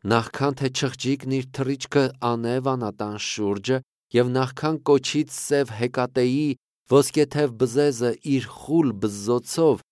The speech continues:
իր հորանջաբեր գիշերազանգը հնչեցրած լինի, ահավոր մի գործ կատարվելու է»։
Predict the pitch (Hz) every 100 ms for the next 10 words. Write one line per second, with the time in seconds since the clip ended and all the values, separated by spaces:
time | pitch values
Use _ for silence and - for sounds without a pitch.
0 | _ - 160 156 107 131 139 127 127 127
1 | 131 143 107 120 113 123 131 107 117 139
2 | 120 107 113 117 - 107 - 92 110 131
3 | 170 180 175 165 143 107 _ _ _ _
4 | _ - 104 101 98 98 104 120 117 107
5 | 104 107 113 104 92 110 104 - - -
6 | 95 92 87 82 80 87 82 71 82 69
7 | -